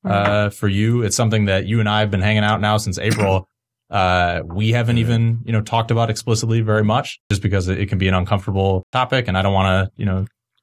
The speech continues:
Speaker 1: push,
Speaker 3: No.
Speaker 1: put, you know, push buttons in the wrong way. So I really appreciate
Speaker 3: You're,
Speaker 1: you,
Speaker 3: you're all
Speaker 1: uh,
Speaker 3: right. You're all right.
Speaker 1: being so honest and, uh, laying that out there for, uh, to, to help other people who might be going through a similar situation.
Speaker 3: No, that's, that's my purpose.
Speaker 2: Yep, that fortitude, emotional intelligence. <laughs> Thank you.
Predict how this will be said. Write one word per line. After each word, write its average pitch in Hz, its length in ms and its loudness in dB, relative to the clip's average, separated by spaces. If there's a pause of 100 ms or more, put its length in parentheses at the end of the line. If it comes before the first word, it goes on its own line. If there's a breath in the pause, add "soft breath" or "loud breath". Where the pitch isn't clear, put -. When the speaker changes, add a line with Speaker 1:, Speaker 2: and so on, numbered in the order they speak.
(140)
Speaker 1:
push, 104 160 -2
Speaker 3:
No. 78 80 -4
Speaker 1:
put, 120 140 0
you 120 100 0
know, 107 100 2
push 107 200 -2
buttons 113 260 0
in 110 40 -2
the 113 60 2
wrong 113 220 2
way. 113 200 2
So 110 120 0
I 95 40 2
really 104 200 2
appreciate 95 440 0
Speaker 3:
You're, 107 60 0
Speaker 1:
you, 107 120 2
Speaker 3:
you're 104 100 0
all 98 140 2
Speaker 1:
uh, 98 200 0
Speaker 3:
right. - 140 -12
You're 101 180 -2
all 90 120 -2
right. 90 160 -2
Speaker 1:
being 101 160 0
so 98 160 0
honest 98 400 0
and, 90 260 -4
uh, 87 200 -4
laying 95 240 -2
that 92 100 0
out 92 160 0
there 90 160 0
for, 90 300 -4 (640)
uh, 87 260 -4
to, 90 180 -2
to 90 120 -6
help 95 160 2
other 92 160 2
people 90 280 -2
who 92 80 0
might 92 160 2
be 87 100 -4
going 90 160 -2
through 92 120 -2
a - 20 -2
similar 92 240 -4
situation. 92 480 -6 (100)
Speaker 3:
No, 76 100 -8
that's, 71 180 -4
that's 78 260 0
my 87 100 2
purpose. 90 560 -2
Speaker 2:
Yep, 185 360 0
that 180 220 -6 (140)
fortitude, 190 600 -2
emotional 175 340 -8
intelligence. 175 640 -8 (140)
<laughs> - 1500 -10
Thank 180 280 2
you. 185 160 -12